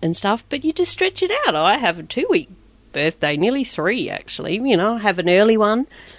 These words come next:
and then I'll have one on site or when I'm at work, and then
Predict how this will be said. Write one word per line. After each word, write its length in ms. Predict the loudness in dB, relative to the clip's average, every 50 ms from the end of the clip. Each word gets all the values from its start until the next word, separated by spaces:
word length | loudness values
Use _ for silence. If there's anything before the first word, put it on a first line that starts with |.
| -20 -20 _ _ _
and 140 | 2 4 4
then 180 | 4 4 4
I'll 120 | 4 2 2
have 180 | 0 -2 0
one 180 | 2 2 4 4
on 140 | 2 2 0
site 420 | -2 -2 -2 0 0 0 -2 -4
or 140 | -4 -6 -4
when 180 | -4 -2 -2
I'm 140 | -2 -2 -2
at 120 | -4 -6 -4
work, 400 | -2 -2 -2 -2 -4 -8 -14 -20 _ _ _ _
and 180 | 0 2 2 2
then 280 | 2 0 0 -2 -6